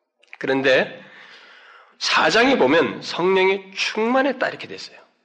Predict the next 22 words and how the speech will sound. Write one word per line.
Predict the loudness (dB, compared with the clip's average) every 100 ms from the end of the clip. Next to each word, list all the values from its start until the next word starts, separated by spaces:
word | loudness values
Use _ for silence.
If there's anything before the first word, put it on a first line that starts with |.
| _ _ -10
이 | -8 -4
충만했다고 | 0 2 4 4 4 4 0 2 4 4
하는 | 4
내용이 | 4 4 4
무엇인지에 | 2 2 2 2 0 0
대해서는 | 0 0 -2
뒤로 | -2 0 0
가도록 | 0 -4 -6 -4
하고 | -4 -4 -6 -12 _ _ -20 -20 -20 -20 -20 -20 _
이들이 | 0 2 4 4
그렇게 | 2 2
담대할 | 2 2 4 4 4
수 | 2
있었던 | 2 0 0 2 4 4 0 -8 -20 _ _ _
그 | 0 2 2 0 -6
원인으로서 | -2 4 6 6 4 2 0 -2
우리가 | -2 -2 0
먼저 | -2 -4 -2 -2 -2
생각해야 | -4 -4 -4 -2 -2
될 | 0 0
내용은 | -2 -4 -4 -4 -8 -20 -20 _ _ _ _ _ _ _ _ _ -8
일단 | -8 0 0 0 -2 -10